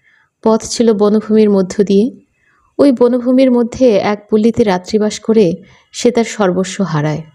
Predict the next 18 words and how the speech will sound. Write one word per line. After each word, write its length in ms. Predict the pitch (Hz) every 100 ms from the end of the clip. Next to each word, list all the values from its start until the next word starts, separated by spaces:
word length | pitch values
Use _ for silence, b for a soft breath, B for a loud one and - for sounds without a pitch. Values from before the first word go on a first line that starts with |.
| _ _ _ _ _ _ _ -
শুনেছিল 760 | - 269 277 - 285 240 226
সে 320 | 240 - 233
ওই 160 | 202 226
বনভূমির 580 | 190 202 220 220 226 220
পল্লীগুলিতে 640 | 214 208 208 202 214 214
দস্যুদের 540 | 190 190 - 196 202
বাস। 480 | 185 175 220 - - b b b b b b b
তবু 280 | 214 202 269
ঈশ্বরের 480 | - 226 - 247 240
কাছে 320 | 233 - 247
সে 160 | - 233
কৃতজ্ঞ 580 | 220 220 226 226 202
যে 140 | 196 202
দস্যুরা 460 | 180 185 - 208
তার 180 | 214 208
প্রাণ 360 | 208 190 180 196
হরণ 300 | 185 165 160
করেনি। 520 | 156 156 160 160